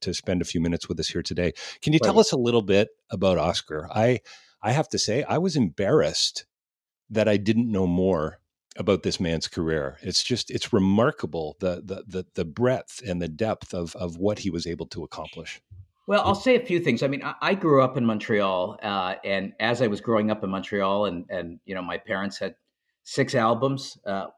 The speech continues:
Speaker 2: uh, records. One of them was Oscar Peterson. My mother would take me to hear him play. I saw him twice at Place des Arts, first time when I was age eleven. I did not know he was from Montreal, probably didn't hear it in his introduction.
Speaker 1: Right.
Speaker 2: Uh, and, uh, so I love the fact that he's from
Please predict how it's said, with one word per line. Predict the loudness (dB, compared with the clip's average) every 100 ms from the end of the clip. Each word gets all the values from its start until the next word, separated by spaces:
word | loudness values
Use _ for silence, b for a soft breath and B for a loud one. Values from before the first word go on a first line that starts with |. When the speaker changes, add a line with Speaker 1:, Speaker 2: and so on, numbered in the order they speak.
| _
Speaker 2:
uh, | -10 -8 -4
records. | 0 0 -2 -4 -10 0
One | 4 6
of |
them | 6 4
was | 2 2
Oscar | 2 0 -2
Peterson. | 0 0 0 0
My | 0
mother | 0 0
would | -2 0
take | -2 0
me | -2
to | -2
hear | 0 0
him | 0 -4
play. | 0 2 4
I | 2
saw | 0 0
him | -2 -4
twice | 0 2 0 -8
at | -6
Place | -4 -4
des | -4 0
Arts, | 2 2 2
first | -2 -4
time | -4 -2
when | -2
I | -4
was | -6 -10 -8
age | -6 -4 -6 -12 -8
eleven. | -2 0 -2 -6 b b b b -2
I | 0
did | 2 2
not | 2 2 2
know | 0 0
he | 0
was | -2 -4
from | -2 -2
Montreal, | -2 -2 -2 -2 -6 _ _ _ _
probably | 0 2 2 0 -2
didn't | -2 -4
hear | -2 0 2
it | 0 -4
in | -4
his | -2
introduction. | -4 -4 -2 -2 -2 -2 -2 B B
Speaker 1:
Right. | 0 2
Speaker 2:
Uh, | 2 0 0 -2 -2
and, | -2 -2 -2
uh, | -2 -2 -2
so | -4 0
I | 2
love | 4 2
the | 0
fact | -4 -6 -6 -10
that | -10
he's | -10
from | -6 -4 -4